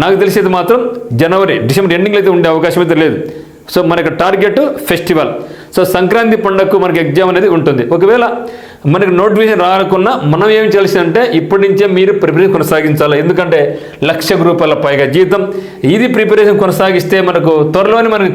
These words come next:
క్లరికల్ నోటిఫికేషన్ ఉంది కాబట్టి దాన్ని కూడా మనం సిద్ధపడినట్లు అవుతుందన్నమాట. So ఇప్పటి నుంచి ప్రిపరేషన్ కొనసాగించాలి మిత్రమా. ఎందుకంటే గతంలో లాగా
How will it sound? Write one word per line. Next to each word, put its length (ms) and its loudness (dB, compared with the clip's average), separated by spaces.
క్లరికల్ 380 0
నోటిఫికేషన్ 400 0
ఉంది 180 2
కాబట్టి 320 0
దాన్ని 200 0
కూడా 140 2
మనం 140 -2
సిద్ధపడినట్లు 480 0
అవుతుందన్నమాట. 540 0
So 20 0
ఇప్పటి 140 -2
నుంచి 160 0
ప్రిపరేషన్ 300 0
కొనసాగించాలి 500 0
మిత్రమా. 260 0
ఎందుకంటే 340 2
గతంలో 360 2
లాగా 160 2